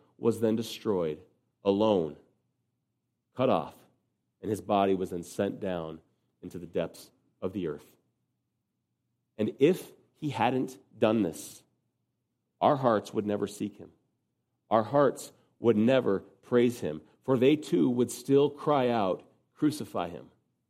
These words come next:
crucify him." But because, but because Christ did this,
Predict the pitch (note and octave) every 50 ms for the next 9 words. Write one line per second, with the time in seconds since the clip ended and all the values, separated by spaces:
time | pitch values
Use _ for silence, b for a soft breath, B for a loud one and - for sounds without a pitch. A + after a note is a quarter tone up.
0 | _ _ _ _ _ - D#3+ F3 E3+ - G#2 - - B1+ - E2 - - _ _
1 | _ _ _ _ _ _ _ _ _ _ _ _ _ _ _ _ _ _ _ _
2 | _ _ _ _ _ _ - G#2+ A#2 G#2 - - C#3+ C3+ B2+ B2 B2 - - -
3 | A2+ G2+ - G#2+ - - B2 B2+ A#2+ A#2+ - - B2 A2 G#2 G2+ - - F#2+ F2+
4 | F#2 G2 A2 - - - -